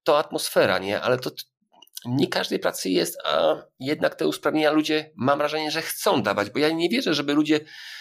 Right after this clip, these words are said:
przychodzili do pracy i powiedzieli, że ja tu siedzę i nie chcę dawać, ale często jest tak, co ty powiedziałeś przed chwileczką, że trzy lata temu to zgłosiłem, no i nic z tego.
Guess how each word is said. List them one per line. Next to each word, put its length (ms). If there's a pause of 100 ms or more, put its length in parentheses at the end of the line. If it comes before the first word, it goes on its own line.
(380)
przychodzili 540
do 80
pracy 680 (400)
i 320
powiedzieli, 420
że 100
ja 100
tu 100
siedzę 580 (200)
i 100
nie 140
chcę 140
dawać, 320
ale 160
często 340
jest 240
tak, 200
co 160
ty 80
powiedziałeś 560
przed 140
chwileczką, 460
że 180 (520)
trzy 180
lata 160
temu 280 (220)
to 100
zgłosiłem, 800
no 140
i 220 (340)
nic 220
z 60
tego. 440